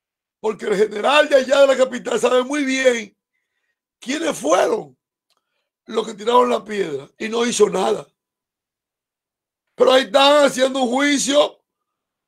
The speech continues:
en la Cámara de Diputados para juzgarme. Y yo estoy deseoso porque me llegue mi sanción por defender al pueblo.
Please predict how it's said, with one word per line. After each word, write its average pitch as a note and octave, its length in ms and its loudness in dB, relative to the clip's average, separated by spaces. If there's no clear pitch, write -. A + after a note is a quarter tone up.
en A#3+ 160 -2
la A3 100 -2
Cámara C4+ 320 4
de C4 80 6
Diputados C4+ 560 0
para A#3+ 220 2
juzgarme. G#3+ 600 -2
Y B3+ 120 -8
yo C#4+ 220 4
estoy D#4 580 2
deseoso B3 840 2
porque B3+ 340 0
me B3 100 -6
llegue C#4 260 -2
mi C#4 120 -4
sanción G#3+ 760 -4
por A#3+ 240 4
defender A3 460 -2
al A#3+ 160 -2
pueblo. F#3+ 480 -6